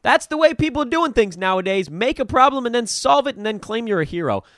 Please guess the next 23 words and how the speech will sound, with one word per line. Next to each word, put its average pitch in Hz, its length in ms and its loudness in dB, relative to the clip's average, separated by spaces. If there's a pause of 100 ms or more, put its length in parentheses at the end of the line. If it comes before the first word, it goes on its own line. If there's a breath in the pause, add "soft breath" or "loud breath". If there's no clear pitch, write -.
(120 soft breath)
Hopefully 226 300 2
the 170 100 0
N 165 120 -2
C 143 120 -6
double 131 280 0
A 117 100 0
just 107 320 -8
quietly 107 480 0
goes 104 300 -2
on 92 200 -4
about 87 240 -4
their 85 140 -8
business. 82 380 -10
What 254 340 2
a 95 140 0 (120)
terrible 170 540 0
rule, 135 420 2 (260 soft breath)
and 117 220 -10
thankfully 165 380 0
it 147 40 0
only 143 180 -2
lasts, 123 360 -4
like, 98 200 -4